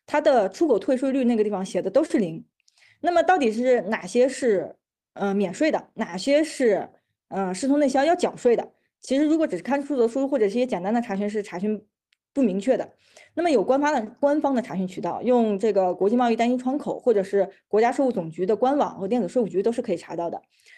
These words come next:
如果是视同内销的话，它的特殊商品标识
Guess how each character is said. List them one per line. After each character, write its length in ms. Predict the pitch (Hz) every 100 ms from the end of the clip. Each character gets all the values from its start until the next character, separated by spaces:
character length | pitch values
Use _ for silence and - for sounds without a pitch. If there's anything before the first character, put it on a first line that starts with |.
| _ -
如 160 | 311
果 120 | -
是 200 | - 311
视 140 | 302 370
同 160 | 240
内 100 | 208
销 200 | 190 190
的 80 | 185
话， 320 | 180 175 - _ _
它 140 | 277
的 100 | 277
特 280 | 262 - 311
殊 180 | 254 294
商 160 | 294 277
品 160 | 254
标 160 | 190 220
识 300 | - 156